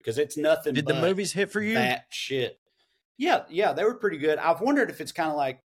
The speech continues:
Speaker 1: Harry Potter, like I've told you before, like, when the Harry
Speaker 2: Mm-hmm.
Speaker 1: Potter movies were coming out, I was in the middle of reading the book. Like, the movie started coming out before the book series was finished, right? So,
Speaker 2: Right.
Speaker 1: like, I was reading the books, the books were fresh on my mind.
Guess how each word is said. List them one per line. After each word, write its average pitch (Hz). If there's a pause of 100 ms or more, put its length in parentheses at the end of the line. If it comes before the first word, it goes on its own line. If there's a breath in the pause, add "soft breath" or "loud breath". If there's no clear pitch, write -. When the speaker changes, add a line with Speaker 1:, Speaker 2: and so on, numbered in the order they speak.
(220)
Speaker 1:
Harry 151
Potter, 143
like 123
I've 117
told 170
you 143
before, 143
like, 127 (320)
when 135
the 139
Harry -
Speaker 2:
Mm-hmm. 117
Speaker 1:
Potter 165 (100)
movies 147
were 120
coming 123
out, 135 (280)
I 139
was 156 (320)
in 170
the 151
middle 151
of 110
reading 135
the 107
book. 143
Like, 127
the 135
movie 226
started 143
coming 135
out 156
before 135
the 110
book 135
series 104
was 92
finished, 110
right? 110
So, 120
Speaker 2:
Right. 120
Speaker 1:
like, 113 (640 soft breath)
I 147
was 135
reading 175
the 139
books, 147
the -
books 147
were -
fresh 139
on 127
my 120
mind. 127